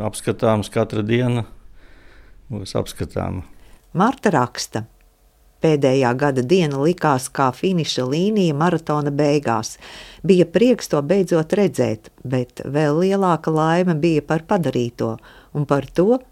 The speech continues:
Speaker 2: kādu ietekmi šis ceļojums ir atstājis uz mani un citiem. Mana māksla ļāva citiem pasmieties,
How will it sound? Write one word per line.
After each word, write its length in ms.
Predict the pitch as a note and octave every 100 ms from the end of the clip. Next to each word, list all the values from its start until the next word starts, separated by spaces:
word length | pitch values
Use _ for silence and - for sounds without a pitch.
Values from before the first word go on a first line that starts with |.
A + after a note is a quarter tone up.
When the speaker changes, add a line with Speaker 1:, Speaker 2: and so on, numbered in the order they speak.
| -
Speaker 2:
kādu 360 | G#3 F#3 D3+ -
ietekmi 600 | F3 A3+ - D3+ C#3+ C3+
šis 320 | - F3+ F#3 -
ceļojums 480 | G3+ G3+ D#3+ C#3+ -
ir 100 | C#3
atstājis 560 | E3+ - D#3+ C3+ B2+ - C3+
uz 160 | C3
mani 320 | C3 G3+ F#3+
un 140 | C#3+ C3+
citiem. 560 | - C#3+ - A#2 A2 - _ _ _ _
Mana 220 | C#3+ D3 C#3+
māksla 580 | F3+ A#3+ G3+ - D3+ C#3 - - -
ļāva 300 | E3 A#3 C4+
citiem 460 | - B3+ A3+ C#3 C3+
pasmieties, 800 | D#3 - G3 F3+ F3+ E3 -